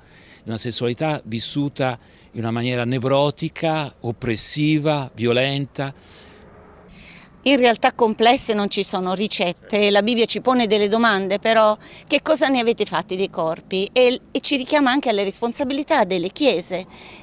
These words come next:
Speaker 2: Aver dimenticato il corpo, aver pensato che la sessualità non riguardasse la fede, perché la fede riguarda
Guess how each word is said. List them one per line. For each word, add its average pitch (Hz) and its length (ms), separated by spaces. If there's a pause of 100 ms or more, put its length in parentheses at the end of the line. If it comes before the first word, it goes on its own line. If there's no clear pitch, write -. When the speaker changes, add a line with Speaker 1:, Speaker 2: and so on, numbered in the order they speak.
Speaker 2:
Aver 320 420
dimenticato 262 640
il 233 140
corpo, 175 440
aver 277 200
pensato 285 440
che 240 120
la 226 100
sessualità 254 520
non 262 180
riguardasse 240 840
la 202 120
fede, 202 500
perché 202 280
la 196 120
fede 202 260
riguarda 190 640